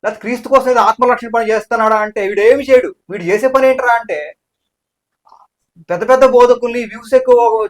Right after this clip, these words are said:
వచ్చే వాళ్ళు ఎవరైతే ఉన్నారో వాళ్ళని విమర్శించే పని పెట్టుకుంటాడు. ఎందుకంటే వీడికి వ్యూస్ కావాలి, వీడికి పాపులారిటీ కావాలి, వీడికి మానిటైజేషన్ డబ్బులు కావాలి. ఇలాంటి వాళ్ళకే ఎక్కువ మంది చూస్తారు, చప్పట్లు కొడతారు కాబట్టి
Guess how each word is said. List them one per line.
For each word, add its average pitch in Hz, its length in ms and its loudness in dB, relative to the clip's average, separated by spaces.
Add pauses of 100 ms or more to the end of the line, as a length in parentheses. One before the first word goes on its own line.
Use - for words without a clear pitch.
(120)
వచ్చే 214 200 -8
వాళ్ళు 214 240 2
ఎవరైతే 208 260 -2
ఉన్నారో 170 240 -6
వాళ్ళని 180 560 -2
విమర్శించే 269 500 -4
పని 262 160 2
పెట్టుకుంటాడు. 233 680 -4
ఎందుకంటే 233 360 -8
వీడికి 214 220 -12
వ్యూస్ 214 240 -16
కావాలి, 220 300 4
వీడికి 208 180 -4
పాపులారిటీ 208 500 0
కావాలి, 185 260 0
వీడికి 180 240 -14
మానిటైజేషన్ 185 460 -6
డబ్బులు 170 240 -8
కావాలి. 151 440 -4 (1000)
ఇలాంటి 233 320 0
వాళ్ళకే 254 360 4
ఎక్కువ 247 240 2
మంది 233 180 -8
చూస్తారు, 226 280 -4
చప్పట్లు 214 360 -8
కొడతారు 214 260 -4
కాబట్టి 175 680 -6